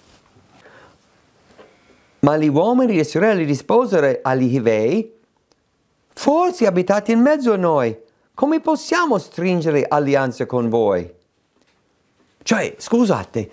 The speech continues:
Dio ci ha comandato a non fare alleanza con nessuno di questa zona.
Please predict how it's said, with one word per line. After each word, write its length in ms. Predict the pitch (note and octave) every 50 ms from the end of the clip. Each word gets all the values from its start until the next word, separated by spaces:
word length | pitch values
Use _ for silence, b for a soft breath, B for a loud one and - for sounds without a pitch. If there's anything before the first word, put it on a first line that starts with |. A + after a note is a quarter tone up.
| B B B
Dio 300 | D3+ G#3+ C4 D4 C#4+ A3
ci 100 | - B3
ha 80 | A3
comandato 840 | - - G3+ G3+ G3+ G3+ G3 F3+ D#3 C#3 C#3 - F3 E3 D#3 - -
a 180 | - - D#3+ D#3+
non 540 | D#3+ D#3+ F#3 B3 C4+ C#4 C#4+ C4+ B3 A3 F#3
fare 360 | - - B3+ B3+ B3+ B3 A3+
alleanza 540 | G#3 F#3+ F#3+ F3+ G3+ G#3+ A3+ A3+ A3 - G3
con 160 | F3 F#3 F3+
nessuno 640 | E3+ E3+ E3 - - - C#4+ C#4+ C#4 B3+ G#3+ B B B B
di 140 | - E3 -
questa 400 | - F#3+ F#3+ F#3+ - F3 D#3+ C3+
zona. 340 | C#3+ D3+ C3 A2+ G#2 G2+